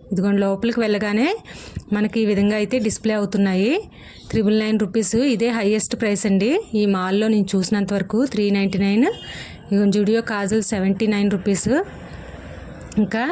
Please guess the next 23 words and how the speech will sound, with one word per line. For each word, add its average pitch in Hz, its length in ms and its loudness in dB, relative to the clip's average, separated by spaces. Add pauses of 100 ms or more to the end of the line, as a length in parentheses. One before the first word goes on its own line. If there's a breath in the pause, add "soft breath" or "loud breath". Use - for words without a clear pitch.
(480 loud breath)
వైప్స్ 202 360 -2
ఉన్నాయి, 202 340 2 (200)
పౌచెస్ 196 480 0
ఉన్నాయి, 190 360 2 (520 loud breath)
ఇవన్నీ 214 300 2 (100)
సిక్స్టీ - 280 -2 (100)
నైన్, 208 200 2 (160)
ఫిఫ్టీ 208 340 -2
నైన్ 202 300 2
అలా 196 260 0
ఉన్నాయండి 196 460 2 (580 loud breath)
పౌచెస్ 202 440 -2
కూడా. 202 180 0 (960)
ఇంకా 208 180 0 (120)
లిప్‌స్టిక్స్ 226 500 -2
ఉన్నాయి. 202 400 2 (280)
ఇదిగోండి, 208 320 2 (100)
ఈ - 20 2 (100)
డ్రెస్సెస్ 220 400 -2
వచ్చి - 240 -2 (200)
సిక్స్ - 260 -4
నైంటీ 214 280 0
నైన్ 208 140 2